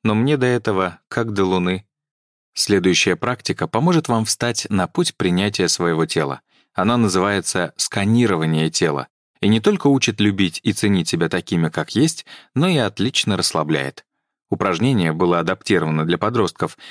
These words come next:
и в нём особое внимание уделяется тому, что мы можем испытывать совершенно любые физические ощущения и эмоции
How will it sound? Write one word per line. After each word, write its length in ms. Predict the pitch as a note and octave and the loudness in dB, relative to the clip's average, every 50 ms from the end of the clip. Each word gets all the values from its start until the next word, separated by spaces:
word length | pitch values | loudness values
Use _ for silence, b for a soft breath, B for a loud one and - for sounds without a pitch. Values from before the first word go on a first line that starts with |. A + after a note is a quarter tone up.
| B B B | B B B
и 80 | G2+ | 0
в 40 | G#2 | 2
нём 220 | D#3 F#3 E3+ C3 | 2 2 2 2
особое 400 | G2+ - - E3+ E3 C#3+ A#2 G2 | 2 0 0 0 2 2 2 2
внимание 420 | F2+ F2+ F2 E2+ G2 B2 A#2 F#2 E2+ | 0 0 0 0 0 0 0 0 0
уделяется 500 | D#2+ D#2+ F2 E2+ F2 E2 D#2 - - - | 0 0 2 2 2 0 0 -2 -2 -2
тому, 320 | - E2+ F#2+ D3 E3+ E3 B B B B | -2 0 0 0 -2 -4 B B B B
что 200 | B - - F3+ | B -4 -2 0
мы 120 | E3 D3+ C3+ | 0 2 2
можем 320 | C3 C3+ B2 A#2 G#2+ G2+ | 2 0 0 0 0 0
испытывать 500 | - - - C#3+ C#3 - G#2+ G#2+ G2+ - B B B | -2 -2 -4 -4 -2 0 0 -2 -2 -4 B B B
совершенно 580 | B - - F#2+ F#2+ - - - F3 D#3+ D3+ C3+ | B -4 -2 0 0 0 0 0 2 2 2 2
любые 440 | B2 A2+ F#2+ F2+ G#2+ C#3+ D#3 D3 C3 | 2 2 2 2 2 2 2 2 0
физические 680 | - - G2+ F#2 F#2 F2 - - - - - G2 F#2+ | -2 -2 -2 -2 -2 -4 -4 -4 -4 -2 0 0 0
ощущения 760 | F#2+ - - A#2 - - - - E2+ D2+ D2+ D2 D2 D2+ - | 0 0 -2 -2 0 0 0 0 0 0 -2 -4 -4 -4 -4
и 180 | - G2 F2+ | -4 -2 -2
эмоции 460 | F2+ C3 E3+ E3 - - A#2 G#2+ G2 | 0 0 0 0 0 0 0 0 0